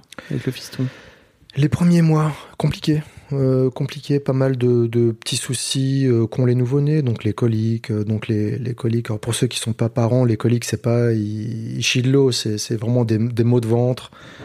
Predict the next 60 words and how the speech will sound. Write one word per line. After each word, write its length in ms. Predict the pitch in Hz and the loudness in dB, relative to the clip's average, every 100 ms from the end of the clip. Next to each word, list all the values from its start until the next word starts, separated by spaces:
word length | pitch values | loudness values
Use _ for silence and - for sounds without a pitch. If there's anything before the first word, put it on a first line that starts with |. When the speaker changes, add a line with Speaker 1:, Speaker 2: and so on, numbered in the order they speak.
| - - - - - | -20 -20 -20 -10 -2
Speaker 2:
où 300 | 117 123 127 | 2 4 2
il 100 | 107 | 2
faut 160 | 120 | 0
vraiment 320 | 104 110 120 | 0 0 2
le 40 | 120 | 2
mettre 260 | 117 - | 2 0
à 20 | 104 | -2
la 80 | |
verticale. 640 | 101 95 - - 117 117 113 | -2 -6 -8 -2 0 2 0
Il, 560 | 101 104 107 101 120 117 | -2 -6 -8 -8 -8 -2
il 80 | |
arrêtait 280 | 113 113 120 | 0 0 0
de 40 | 117 | 0
pleurer 300 | 123 113 110 | 2 2 2
que 260 | 127 131 | 2 2
quand 220 | 131 123 127 | 2 -2 -2
on 40 | |
le 60 | 117 | -2
prenait 220 | 127 117 | 0 0
dans 120 | 113 | 2
nos 120 | 113 | 0
bras 240 | 107 110 117 | 0 0 0
à 20 | |
la 60 | 110 | 0
verticale, 520 | 107 - 117 117 120 | -4 -10 -6 -4 -2
donc, 240 | 110 107 | -4 -6
euh, 40 | 120 113 113 117 - - - - _ | -10 -10 -12 -14 -18 -20 -20 -20 _
bon, 100 | - 117 | -14 -6
ça 120 | 131 | 0
allait 140 | 131 | 4
à 80 | 120 | 4
l'époque, 340 | 113 - 104 110 | 4 2 -2 -2
il 20 | |
était 160 | 98 | -2
pas 140 | 104 117 | 2 4
lourd, 260 | 123 110 | 4 2
hein, 60 | 104 | 0
donc 200 | 104 - | -4 -6
on 60 | 107 | -6
passait 240 | 104 - | -4 -2
notre 160 | 107 - | -2 0
temps, 160 | 117 | 0
mais 140 | 113 101 | 0 -2
le 40 | |
truc, 200 | 104 107 | -6 -8
c'est 120 | - | -8
que 60 | - | -8
c'était 240 | - - | -10 -4
même 220 | 117 110 110 | 2 4 4
la 160 | 110 | 4
nuit, 240 | 110 117 120 | 4 4 2
donc 160 | 107 - | 0 -4
on 60 | |
se 80 | - | -6
relayait. 600 | - 104 101 101 107 113 - - - - - - | -2 0 0 0 -2 -4 -8 -20 -20 -20 -20 -6
On 40 | 107 | -4
a 60 | 101 | -2
passé 260 | - - | -2 -2
beaucoup 580 | 98 113 123 127 123 | 2 4 6 4 2
de 60 | 120 | -4